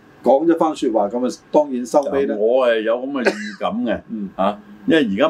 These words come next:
Speaker 2: 未係，所以預先講啊。美國呢，就最興啊，或者派某個人物呢，走去烏克蘭啊。當然佢唔會派佢戰機咁蠢嘅，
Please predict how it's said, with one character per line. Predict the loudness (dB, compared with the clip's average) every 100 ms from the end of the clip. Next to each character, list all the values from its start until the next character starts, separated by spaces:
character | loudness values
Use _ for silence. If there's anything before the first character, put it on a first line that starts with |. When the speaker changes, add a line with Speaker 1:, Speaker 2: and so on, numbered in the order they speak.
| 2
Speaker 2:
未 | 0 0
係， | -2 -2 -6
所 | -8 -4
以 | -2
預 | -2 -4
先 | -2 -2
講 | 0 -2 -2
啊。 | -8 -14 -20 -20 -4
美 | 4 4 4 2
國 | 2 2 2 0
呢， | -2 _ _
就 | -6 -2
最 | 2 2
興 | 2 0 -4 _ _ _ _
啊， | -2
或 | 0 -2
者 | -4 -8
派 | 0 0 2
某 | 0 0
個 |
人 | -2 -4
物 | -2 -2
呢， | -4 -12 -20 -8
走 | -2 0
去 | 0 -4 -4
烏 | -2
克 | -2 -2
蘭 | -6 -6
啊。 | -8 -10 -18 -4
當 | 0 2
然 | 0 -2 -4 0
佢 | 2
唔 | 2
會 | 2
派 | 2 2
佢 | 0
戰 | -2 -2 0
機 | 0 -2 -4
咁 | -6 -4
蠢 | -4 -4
嘅， | -6